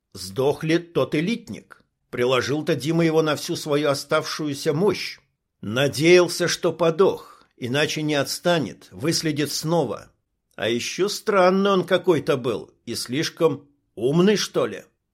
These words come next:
Словно его выдрессировали. Очень уж чётко действовал, очень оперативно реагировал на изменения ситуации. Да и вид его тоже. Обычно элитники гораздо страшнее, порой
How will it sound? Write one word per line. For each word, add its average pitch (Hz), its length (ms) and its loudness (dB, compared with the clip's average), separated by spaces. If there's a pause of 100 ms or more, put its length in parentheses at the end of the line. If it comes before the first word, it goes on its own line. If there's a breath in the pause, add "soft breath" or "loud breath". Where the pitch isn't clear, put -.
(140)
Словно 170 640 4
его 196 360 4
выдрессировали. 139 1040 -2 (280)
Очень 196 420 0
уж 190 120 -4
чётко 214 380 -2
действовал, 123 760 -6 (160)
очень 180 460 0
оперативно 165 680 0
реагировал 156 680 2
на 160 160 0
изменения 151 580 -2
ситуации. - 880 -4 (400)
Да 85 180 -4
и 147 200 0
вид 180 260 -2
его 220 280 4
тоже. 131 480 2 (500)
Обычно 156 640 -2
элитники 170 460 -2
гораздо 147 500 0
страшнее, 156 840 -2 (320)
порой 131 500 0